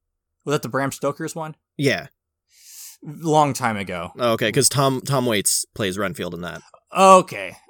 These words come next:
Speaker 1: I, I kinda vaguely remember who he is. Okay, so that's kinda 'cause I, I guess they have vampires can take vassals and all that stuff, but
Speaker 2: Yeah,
Speaker 1: yeah,
Speaker 2: uh,
Speaker 1: I
Speaker 2: anyway, hi, welcome to Redacted
Speaker 1: Hey, what's
Speaker 2: and
Speaker 1: up?
Speaker 2: Expunged.
Speaker 1: Wel-,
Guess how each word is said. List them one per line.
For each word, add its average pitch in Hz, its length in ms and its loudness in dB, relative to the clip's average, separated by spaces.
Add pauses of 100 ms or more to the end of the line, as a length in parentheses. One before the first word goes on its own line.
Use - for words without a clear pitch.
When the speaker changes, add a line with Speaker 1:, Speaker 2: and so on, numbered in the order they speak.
Speaker 1:
I, 143 60 -8
I - 20 -6
kinda 151 420 -2
vaguely 127 240 0
remember 113 160 -2
who 110 80 -4
he 104 80 -4
is. 98 160 -6
Okay, 123 240 -2
so 120 140 -6
that's 110 180 -6
kinda 104 400 -8 (840)
'cause 156 120 0
I, 226 100 2
I 247 160 0
guess 240 220 -2
they 180 80 0
have 131 180 0
vampires 123 380 -4
can 113 80 -8
take 110 200 -10
vassals 92 520 -14
and 92 100 -12
all 90 80 -12
that 90 160 -12
stuff, - 400 -16
but 82 220 -14
Speaker 2:
Yeah, 104 340 0
Speaker 1:
yeah, 101 160 -10
Speaker 2:
uh, 117 140 -6
Speaker 1:
I 123 120 -10 (480)
Speaker 2:
anyway, 214 260 0
hi, 254 380 -2
welcome 277 400 0
to - 140 0
Redacted 247 120 2
Speaker 1:
Hey, 262 160 12
what's 202 160 4
Speaker 2:
and 190 100 6
Speaker 1:
up? 156 60 4
Speaker 2:
Expunged. 117 640 2
Speaker 1:
Wel-, 214 160 0